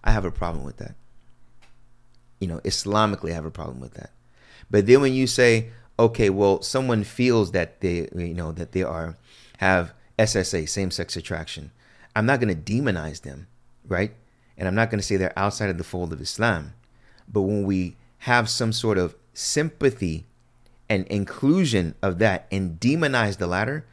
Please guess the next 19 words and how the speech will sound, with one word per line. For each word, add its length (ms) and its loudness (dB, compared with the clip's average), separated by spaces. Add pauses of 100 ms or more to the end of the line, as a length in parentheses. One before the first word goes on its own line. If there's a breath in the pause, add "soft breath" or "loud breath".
(140 soft breath)
that's 200 -4
what 60 0
I 40 4
have 80 0
a 60 -6
problem 380 -10
with, 100 -20 (1300)
right? 220 -4 (220 soft breath)
'Cause 140 2
one 180 4
is 120 4
initially 600 2 (260 soft breath)
halal, 400 0
permissible. 640 -4 (300 soft breath)
The 100 -4
implementation 800 2
is 120 2
another 260 2
issue, 400 -2